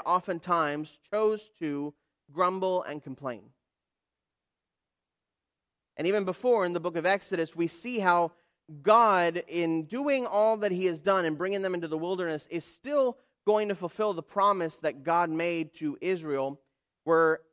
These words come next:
he would bring them. And if you go to, I believe it's Exodus chapter six, it says,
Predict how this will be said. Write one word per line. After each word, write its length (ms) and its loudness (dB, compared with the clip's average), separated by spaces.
he 180 -2
would 180 -4
bring 280 -2
them. 200 -8
And 140 -6
if 140 -8
you 160 -4
go 280 2
to, 400 -4
I 120 -2
believe 220 -4
it's 140 -12
Exodus 580 -8
chapter 360 -8
six, 560 -4
it 100 -6
says, 560 0